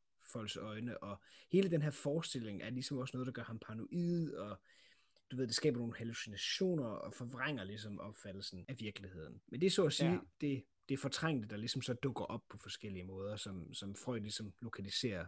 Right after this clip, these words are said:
Speaker 1: at det er ligesom det, der er det uhyggelige. Men det er også sjovt, fordi Freud positionerer sådan set sit begreb om det uhyggelige, eller hvor i det uhyggelige ligger, med en, øhm, en anden tænker,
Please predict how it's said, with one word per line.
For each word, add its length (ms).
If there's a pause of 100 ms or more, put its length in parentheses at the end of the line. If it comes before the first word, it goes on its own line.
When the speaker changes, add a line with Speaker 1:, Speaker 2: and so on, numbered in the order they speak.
(140)
Speaker 1:
at 140
det 60
er 60
ligesom 300
det, 140
der 60
er 200 (100)
det 60
uhyggelige. 520 (400)
Men 100
det 60
er 40
også 80
sjovt, 120
fordi 280 (160)
Freud 280
positionerer 680
sådan 300
set 180
sit 340
begreb 320
om 120
det 100
uhyggelige, 460
eller 160
hvor 240
i 160
det 160
uhyggelige 460
ligger, 480
med 300
en, 280
øhm, 400 (1200)
en 100
anden 180
tænker, 420